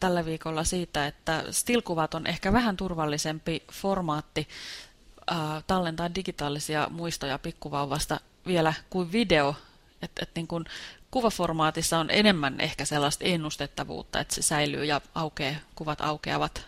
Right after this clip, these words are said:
tulevaisuudessakin erilaisilla softilla kuin, kuin se, mitä tämänhetkiset kuluttajatuotteet tekee videoita. Tää oli meidän mielikuva.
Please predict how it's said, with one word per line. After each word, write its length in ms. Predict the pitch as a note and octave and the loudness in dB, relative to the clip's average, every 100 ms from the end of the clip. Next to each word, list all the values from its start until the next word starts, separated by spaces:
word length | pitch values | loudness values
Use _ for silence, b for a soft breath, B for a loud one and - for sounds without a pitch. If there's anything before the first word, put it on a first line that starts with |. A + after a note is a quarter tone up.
| - | -8
tulevaisuudessakin 960 | D#3 D3 C#3 - - - - - - | -2 0 0 -2 -4 -4 -4 -4 -6
erilaisilla 440 | - - - - - | -2 -2 -2 -2 -2
softilla 480 | - - - A#2 - B B B B - | -2 -4 -2 0 -2 B B B B -6
kuin, 240 | F3+ D#3+ - | -2 -2 -2
kuin 280 | E3 D#3 - | -6 -6 -6
se, 260 | - E3 - | 0 2 2
mitä 220 | - D3+ D3+ | -2 -4 -2
tämänhetkiset 760 | D3+ D3 D#3 - E3 D#3 - | 0 -2 -4 -6 -6 -6 -8
kuluttajatuotteet 1000 | - D#3 D3 - - - E3 - - - | -10 -10 -6 -2 -2 -2 -8 -6 -6 -4
tekee 280 | D#3 - D#3+ | -6 -4 -4
videoita. 440 | D#3+ D#3+ - E3 | -2 -2 -4 -4
Tää 140 | - A3 | 6 8
oli 100 | G#3 | 8
meidän 220 | G3 G3 | 6 4
mielikuva. 520 | G#3+ F#3+ D3 - D#3 | 6 6 6 2 -4